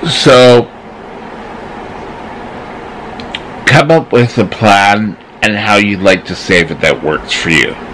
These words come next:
Now, part of this also deals with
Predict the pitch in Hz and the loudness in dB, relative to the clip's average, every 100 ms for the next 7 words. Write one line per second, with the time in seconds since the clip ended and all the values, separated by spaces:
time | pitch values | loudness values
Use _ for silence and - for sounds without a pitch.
0 | - - - - - - - - 110 110 | -14 -16 -14 -14 -14 -14 -6 2 4 6
1 | 107 107 - - - - - - - - | 4 2 -2 -20 -20 -20 -20 -18 -18 -16
2 | - - - - - - - - - - | -16 -16 -16 -14 -14 -14 -14 -14 -14 -12
3 | - - - 123 147 170 151 131 131 - | -12 -6 2 6 6 6 6 4 2 -2
4 | - - - - - 117 120 120 - 135 | -12 -14 -16 -14 2 4 4 0 2 6
5 | 113 107 - 101 98 95 92 90 90 82 | 6 6 4 4 6 6 6 2 0 4
6 | 82 78 | 6 4